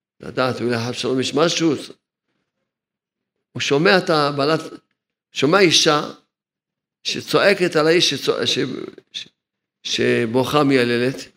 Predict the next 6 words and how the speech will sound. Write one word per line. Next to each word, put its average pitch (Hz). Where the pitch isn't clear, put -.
אומרת 160
לה, 180
"נכון 185
שיש 208
לך 202
צרה, 180